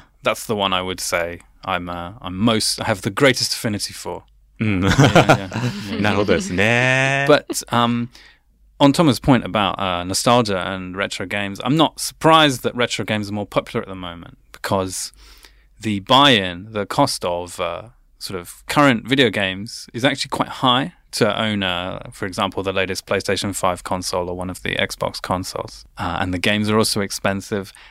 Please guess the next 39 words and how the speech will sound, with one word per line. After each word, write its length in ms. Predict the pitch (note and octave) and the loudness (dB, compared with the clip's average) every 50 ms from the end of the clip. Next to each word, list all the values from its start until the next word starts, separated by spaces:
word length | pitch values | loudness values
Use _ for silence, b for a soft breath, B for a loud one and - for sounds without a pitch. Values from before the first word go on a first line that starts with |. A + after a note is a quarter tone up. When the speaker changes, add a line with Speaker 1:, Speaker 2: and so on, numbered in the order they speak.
| B | B
Speaker 1:
and 100 | - G#2 | -2 0
there's 140 | G#2+ G#2 G2+ | 0 2 4
often, 560 | B2 A#2+ - - - A2 G#2+ G2+ F#2+ F#2 F#2 | 2 2 2 0 0 0 0 0 -2 -4 -4
they 160 | E2+ G#2 G2 G2 | -2 -2 -2 -2
have, 360 | F2 F#2+ F#2 E2+ E2 - - - | -2 -2 -4 -4 -4 -6 -10 -12
uh, 300 | - - - - B2 A#2+ - _ - | -12 -10 -12 -14 -16 -18 -20 _ -10
you 80 | B2+ | -8
have 80 | A2+ - | -8 -6
to 100 | - A2+ | -6 -6
continue 440 | - - A#2 - - C#3 B2+ A#2 G#2 | -4 -4 -4 -2 2 2 2 2 2
paying 320 | - - A#2+ A#2+ A2+ G#2+ A2 | 2 2 4 4 4 4 2
money 260 | A2+ A2+ A2+ A#2 A2 | 2 2 2 0 -2
for 120 | - - | -2 -6
them 220 | F#2+ G2 F#2+ G2 G2 | -6 -6 -6 -6 -6
once 300 | G#2 G#2 G#2 - - - | -6 -6 -6 -8 -10 -10
you, 180 | F#2+ - - - - - | -10 -12 -14 -16 -8 -4
once 140 | B2 A#2+ A2 | -4 -4 -2
you've 100 | A2+ G#2 | -2 -2
already 140 | A#2 A2+ G#2 | -2 -2 -2
bought 260 | F#2 - B2 B2+ B2 | -2 0 0 0 0
them. 140 | B2+ A#2+ A#2+ | 0 0 0
There's 180 | A2+ G2 F#2 F#2 | 0 -2 -2 -4
a 80 | G2 | -4
game, 300 | E2+ - A#2+ A2 A2 A2 | -2 0 0 0 0 -2
the 120 | A#2 A2 A2 | -2 -4 -2
games 380 | - - A2+ A2 A2 G#2 - | -2 -2 -2 -2 -2 -6 -6
as 120 | A2 G2 A2 | -8 -8 -6
a 40 | |
service 540 | G2+ - - A#2 G2+ G2 G2 G2 G2 - - | -6 -4 -2 -2 -2 -2 -2 -4 -6 -8 -10
concept 640 | - - - G#2 G2 G2 - - G#2 - - - - | -10 -6 -4 -4 -4 -4 -4 -6 -6 -6 -8 -8 -6
where 180 | G2 F#2 - F#2+ | -6 -4 -4 -6
you 140 | F2+ F2+ | -8 -10
have 120 | - - - | -10 -10 -10
subscriptions 600 | - - - - - D3+ - - - A2+ G2+ - | -10 -6 -6 -2 -2 -2 0 2 2 2 2 0
or 60 | F#2 | -2
you 140 | F2 F2 F2 | -2 -4 -6
pay 220 | - - G#2+ G2 | -4 0 0 0
Speaker 2:
Mm. 60 | F#2+ | 0
Speaker 1:
for 180 | G2 F#2+ F#2 F2+ | -2 -4 -6 -6